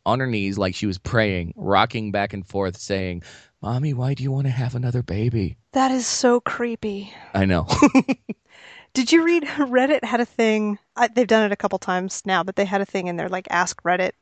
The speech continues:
Speaker 2: subreddit, which was, "What's the creepiest thing a kid has ever said to you?"
Speaker 1: Yeah.
Speaker 2: Oh my god.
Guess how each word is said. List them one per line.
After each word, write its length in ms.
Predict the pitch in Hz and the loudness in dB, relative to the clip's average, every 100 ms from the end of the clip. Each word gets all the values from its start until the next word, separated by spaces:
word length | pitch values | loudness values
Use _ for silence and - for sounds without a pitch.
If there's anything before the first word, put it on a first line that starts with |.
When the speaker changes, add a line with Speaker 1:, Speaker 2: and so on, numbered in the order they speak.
| - | -8
Speaker 2:
subreddit, 520 | - 196 208 208 220 | -2 2 4 4 2
which 220 | - 214 - | 0 0 4
was, 200 | 202 196 | 2 4
"What's 260 | 220 - | 2 2
the 120 | 220 | 0
creepiest 380 | - 214 214 202 | 0 0 2 2
thing 180 | 208 202 | 2 2
a 60 | 202 | 2
kid 180 | 202 | 2
has 100 | 196 | 2
ever 160 | 190 185 | 2 2
said 220 | 190 190 - | 2 0 2
to 100 | 247 | 4
you?" 240 | 254 277 _ 120 | 6 4 _ 0
Speaker 1:
Yeah. 260 | 113 92 87 _ | 4 4 0 _
Speaker 2:
Oh 200 | 262 254 | 8 8
my 140 | 233 214 | 8 4
god. 500 | 220 214 202 196 | 0 0 0 -2